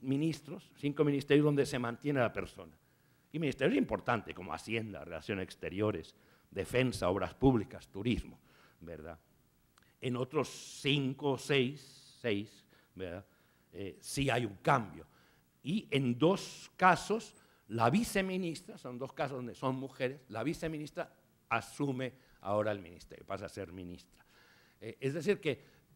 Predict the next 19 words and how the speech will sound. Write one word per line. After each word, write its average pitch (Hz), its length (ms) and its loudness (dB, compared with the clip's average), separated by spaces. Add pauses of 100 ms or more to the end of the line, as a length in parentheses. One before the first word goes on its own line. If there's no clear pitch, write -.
(240)
incluso 196 380 -2
a - 20 4
nivel 196 260 4
de 190 80 0
gabinete 151 720 -6
hay 147 140 0
bastante 127 520 -6
continuidad. 82 640 -16
Incluso, 190 640 -2
diríamos, 180 480 -6
en 127 160 -6
la, 110 180 -6 (360)
en 127 120 -6
las 127 220 -4
mezclas, 110 580 -6
¿verdad? 95 440 -10 (280)
Prácticamente 135 760 -4
la 123 200 -2
mitad 113 520 -4